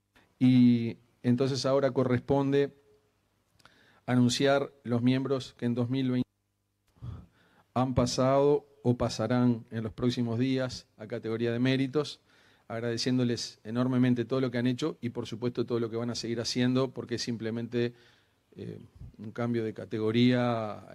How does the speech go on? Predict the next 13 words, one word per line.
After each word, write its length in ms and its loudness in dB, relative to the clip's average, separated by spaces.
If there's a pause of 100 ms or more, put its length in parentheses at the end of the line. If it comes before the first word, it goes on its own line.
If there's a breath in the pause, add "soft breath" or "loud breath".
eh, 220 -20 (520)
cuasi 280 -2
artificial, 800 0 (420 loud breath)
porque 320 -4
contamos 480 0
con 120 -6
los 140 -6
eméritos 480 -2
y 40 -10
nos 120 -12
están 200 -10
ayudando 560 -4
permanentemente. 720 -8